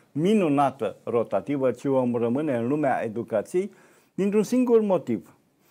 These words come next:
A, greva asta riscă să schimbe foarte multe din, a, structura actuală cu care ne obișnuisem a situației generale. Nu știu dacă ați observat dumneavoastră, dar mie mi s-a părut întreaga săptămână care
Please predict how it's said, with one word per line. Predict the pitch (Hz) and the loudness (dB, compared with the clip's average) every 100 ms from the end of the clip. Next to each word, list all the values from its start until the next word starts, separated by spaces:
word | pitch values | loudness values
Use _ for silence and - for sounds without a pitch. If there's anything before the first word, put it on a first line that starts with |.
| - _ _ | -20 _ _
A, | 135 131 135 135 135 131 | -2 0 2 2 2 2
greva | 131 226 202 | 4 6 6
asta | 202 214 202 | 4 4 4
riscă | 175 196 - 208 | 4 -2 0 0
să | 196 165 | 2 -2
schimbe | 139 - 175 180 170 | -6 -4 -4 2 2
foarte | - 160 143 131 | 4 0 0 0
multe | 127 123 101 107 101 98 98 101 104 | 0 -2 -4 -4 -2 -2 -4 -6 -6
din, | 110 110 | -4 -4
a, | 104 104 101 98 | -4 -4 -4 -6
structura | - 127 - 156 147 123 110 104 - _ | -8 -10 -8 0 4 4 4 0 -6 _
actuală | - 113 - 143 151 139 | -6 -6 -4 4 6 6
cu | 127 | 2
care | 113 127 120 | -2 -2 0
ne | 120 | 0
obișnuisem | 117 117 113 117 120 131 143 143 120 113 | 2 2 0 -4 -2 0 -2 -2 -2 0
a | 110 | -2
situației | 123 - 123 113 117 | -4 0 0 0 -6
generale. | 90 107 107 104 98 87 - _ - _ - | -6 -4 -2 0 0 -2 -12 _ -20 _ -8
Nu | 196 | -2
știu | 196 | 0
dacă | - 147 135 | 2 4 4
ați | 123 135 | 2 -2
observat | 120 120 104 104 90 | -6 -2 0 0 0
dumneavoastră, | 104 95 92 92 - | -6 -6 -4 -6 -8
dar | 101 120 | -2 -2
mie | 180 220 | -2 -4
mi | 160 | -4
s-a | - 143 131 123 - | -2 0 2 0 -2
părut | 127 160 131 | -4 -4 -4
întreaga | 117 143 123 | -2 0 0
săptămână | 104 107 - 117 123 104 | -2 -8 -4 -4 -2 -4
care | 104 95 | -4 -6